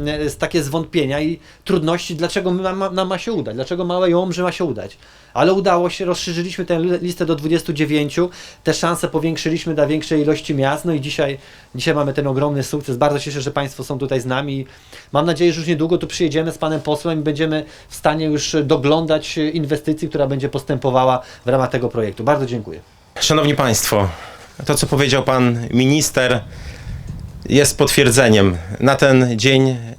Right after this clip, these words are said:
Speaker 2: nasze miasto czekało. Czekaliśmy z utęsknieniem, można powiedzieć, bo sam pomysł, e, powstał już w roku dwa tysiące dziewiętnastym.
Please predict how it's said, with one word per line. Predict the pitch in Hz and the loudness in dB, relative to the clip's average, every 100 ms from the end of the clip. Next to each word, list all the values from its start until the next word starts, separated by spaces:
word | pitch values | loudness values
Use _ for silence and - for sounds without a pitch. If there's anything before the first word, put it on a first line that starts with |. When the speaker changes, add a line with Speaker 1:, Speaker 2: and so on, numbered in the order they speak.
| - | -10
Speaker 2:
nasze | - 127 131 | 0 2 4
miasto | 127 120 127 | 4 4 0
czekało. | - 117 104 95 87 80 - - - _ - | -4 0 2 2 0 -4 -14 -20 -20 _ -4
Czekaliśmy | 135 151 165 - 151 147 135 - _ _ | 0 2 2 2 4 4 2 -8 _ _
z | 110 | -8
utęsknieniem, | - 151 - 175 156 127 | -2 -2 0 2 4 2
można | 120 120 | 0 -2
powiedzieć, | 123 117 131 135 120 113 | -4 -4 -2 -2 -4 -2
bo | 120 120 120 117 - _ _ _ | 0 2 2 -2 -12 _ _ _
sam | - 156 160 | -4 -2 -2
pomysł, | 135 156 135 127 131 - - - | 2 2 2 -2 -4 -8 -10 -2
e, | 135 127 127 127 123 123 | 2 2 2 2 0 -2
powstał | 151 139 - 135 | -2 -2 -2 -2
już | 127 117 | -2 -6
w | 113 | -4
roku | 127 131 127 | -4 -4 -4
dwa | 113 127 | -4 -4
tysiące | - 135 123 - 120 117 | -4 -6 -6 -2 0 -2
dziewiętnastym. | 107 120 120 117 101 - 113 120 | -4 -6 -4 -4 -4 -6 -6 -6